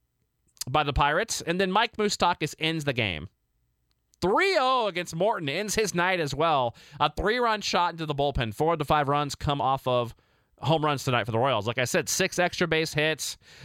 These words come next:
the two homers. We also saw doubles from Kane, Hosmer, Perez, and Morales. Morales,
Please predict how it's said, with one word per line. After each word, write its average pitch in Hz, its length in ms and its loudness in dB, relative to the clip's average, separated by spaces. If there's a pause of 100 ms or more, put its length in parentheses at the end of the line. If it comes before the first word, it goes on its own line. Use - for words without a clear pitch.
the 143 80 0
two 202 180 2
homers. 185 400 2
We 165 120 0
also 165 180 0
saw 147 160 2
doubles 143 400 2
from 120 200 -2
Kane, 160 520 0 (360)
Hosmer, 160 480 4
Perez, 143 520 2
and 135 140 -2
Morales. 117 560 0
Morales, 113 560 0